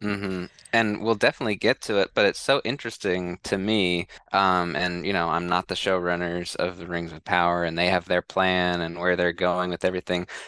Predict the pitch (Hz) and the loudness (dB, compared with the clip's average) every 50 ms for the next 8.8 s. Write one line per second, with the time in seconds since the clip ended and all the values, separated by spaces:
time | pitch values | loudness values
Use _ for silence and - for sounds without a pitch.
0 | - _ - 107 104 98 - - - - - 139 143 139 135 127 113 92 - _ | -6 _ 2 4 4 4 2 0 -2 2 4 4 4 6 4 4 2 0 -4 _
1 | _ _ _ _ - - - - 143 185 202 - - - - - _ - 107 98 | _ _ _ _ -8 -4 2 4 4 4 4 2 -2 -8 -18 -10 _ -2 0 0
2 | 92 92 90 87 87 87 82 90 - _ _ _ _ - 95 - - 101 101 95 | 2 0 0 -2 -4 -6 -8 -10 -12 _ _ _ _ -6 -2 0 0 0 2 2
3 | 90 82 - - - - 101 107 110 104 95 87 85 85 90 - _ _ _ _ | 2 0 0 -2 0 2 4 4 6 4 4 4 2 0 -2 -6 _ _ _ _
4 | - 90 95 95 92 90 90 90 87 87 90 87 87 82 - _ _ _ _ - | -6 -2 0 4 4 6 6 6 6 4 4 4 2 0 -2 _ _ _ _ -12
5 | 73 85 98 - - 123 127 135 120 92 - 101 101 104 107 98 - - 95 95 | -8 -8 -8 -2 0 2 2 2 0 2 2 4 4 4 4 2 0 -2 -2 0
6 | 92 90 85 85 87 95 110 117 95 80 78 80 85 92 - - - _ _ _ | 2 2 4 4 4 4 4 4 4 2 -2 -4 -8 -10 -12 -16 -20 _ _ _
7 | - 69 82 87 90 90 90 90 87 85 82 85 85 85 85 82 85 78 - _ | -16 -12 -4 0 4 4 6 6 6 4 2 2 0 0 0 0 -2 -6 -4 _
8 | - 92 87 85 85 85 - 92 90 90 90 87 87 87 85 | 0 0 0 0 -2 -2 -2 0 0 0 0 -2 -4 -6 -8